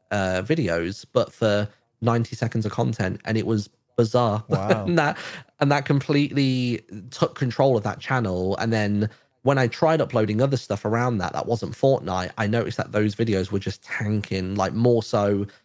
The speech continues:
Speaker 1: than before I stopped being variety. Um, so I just decided to kind of just respect the flow and just kind of go with it. So then when I kind of returned to Minecraft in a video format for the Life series and,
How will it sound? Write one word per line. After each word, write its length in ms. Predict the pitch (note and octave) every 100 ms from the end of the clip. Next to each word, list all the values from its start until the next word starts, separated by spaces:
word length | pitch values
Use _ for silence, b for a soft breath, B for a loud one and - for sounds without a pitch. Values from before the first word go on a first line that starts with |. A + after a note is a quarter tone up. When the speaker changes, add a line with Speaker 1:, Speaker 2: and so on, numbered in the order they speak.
| _
Speaker 1:
than 120 | A#2+
before 420 | G#2+ G#2+ A#2+ A2+ G2+
I 80 |
stopped 380 | G#2 - - -
being 220 | A2 G2
variety. 800 | F#2+ G2 A#2 A#2+ G2+ - F#2 G#2+ b b b -
Um, 240 | G#2+ G#2+
so 100 | C3
I 60 | B2
just 180 | -
decided 380 | A#2+ - A#2 A2+
to 60 | -
kind 200 | - A2+
of 120 | G#2+
just 220 | - G#2+ - _
respect 460 | G#2 - A2 G#2
the 60 | G#2
flow 320 | - A#2 A#2+
and 100 | G#2
just 140 | G2+ -
kind 160 | G#2
of 60 | G2
go 180 | G#2+ C#3
with 180 | G2 F#2+
it. 180 | G2
So 120 | - A2
then 360 | G#2+ G#2 G#2 b b b -
when 120 | A#2+
I 100 | A2
kind 200 | C3+ A2
of 100 | G#2+
returned 380 | G#2 - A#2 A2+
to 60 |
Minecraft 640 | G2+ G#2 A#2 A2+ G2 G2+ G2+
in 80 |
a 40 | G2+
video 360 | G#2 A#2 F#2 F#2+
format 460 | - F2+ F#2 F#2+
for 100 | -
the 80 | F#2+
Life 260 | F2+ A2+ A#2
series 480 | - F#2 F2+ F#2+ G2
and, 320 | F#2 F#2